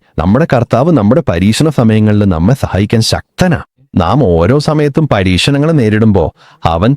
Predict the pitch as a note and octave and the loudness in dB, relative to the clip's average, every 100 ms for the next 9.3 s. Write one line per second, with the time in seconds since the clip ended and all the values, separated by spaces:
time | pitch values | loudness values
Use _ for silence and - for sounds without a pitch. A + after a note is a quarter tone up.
0 | C#3+ C#3 D#3 G#2+ E2+ F2+ G2 B2 D3 A#2 | 0 -2 -2 -2 0 2 2 2 0 0
1 | G2+ A2 C#3 A2+ F2+ G2+ C3 E3+ A#2+ F#2 | 0 2 2 2 2 0 0 0 0 0
2 | A2 E3 G#2+ - _ _ E2+ F#2 C#3+ C3+ | 2 0 0 -6 _ _ -2 0 0 0
3 | G#2 A2 A#2+ C3 C#3+ C#3+ D#3 F#2 G2 A#2+ | 0 2 2 2 0 -2 -2 -2 0 0
4 | C#3+ D3+ D3+ D3 D3 C#3 D#3 D3 C#3+ C#3+ | 2 0 0 0 0 0 0 0 0 0
5 | D3+ F2+ G2 C#3 F3+ F3 E3+ E3+ E3 G#2+ | 0 0 0 0 0 2 2 0 0 0
6 | F3 C#3+ C3 B2 G#2 E2 B1 _ _ _ | 2 2 2 2 0 -2 -6 _ _ _
7 | E2+ F2 G2 A2+ A#2+ - _ D2+ E2 G#2+ | -2 -2 -2 0 0 -2 _ -4 0 0
8 | C#3 B2 A#2+ B2 B2+ B2+ C3 F#2+ F2+ A#2 | 0 0 0 2 2 2 2 2 2 0
9 | C3 C3 | 2 0